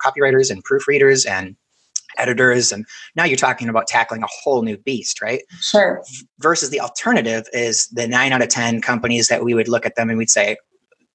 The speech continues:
Speaker 1: "Don't start your own server."
Speaker 2: Mm-hmm.
Speaker 1: Leverage the audience of an existing server. And not, that's, most of the time it's with an influencer, but some, not always, right? It could be someone who manages the community that they're personally not famous or they don't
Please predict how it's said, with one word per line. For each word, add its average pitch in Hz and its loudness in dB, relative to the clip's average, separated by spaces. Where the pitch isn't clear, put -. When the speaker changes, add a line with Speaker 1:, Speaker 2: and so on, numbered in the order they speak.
Speaker 1:
"Don't 208 2
start 113 0
your 107 -4
own 101 -4
server." 104 -2
Speaker 2:
Mm-hmm. - -18
Speaker 1:
Leverage 175 2
the 123 -6
audience 120 0
of 117 -6
an 113 -6
existing 113 -2
server. 110 -6
And 127 0
not, 170 -4
that's, 160 -2
most 180 0
of - -10
the - -12
time 143 -2
it's - -6
with 120 -4
an 120 -6
influencer, 107 -8
but 123 -4
some, - 0
not 127 2
always, 107 0
right? 120 2
It 123 -2
could 123 2
be 123 2
someone 123 0
who 143 0
manages 127 0
the - -8
community 113 -6
that 110 -8
they're 123 2
personally 175 2
not 180 0
famous 131 -2
or 113 -4
they 120 2
don't 135 2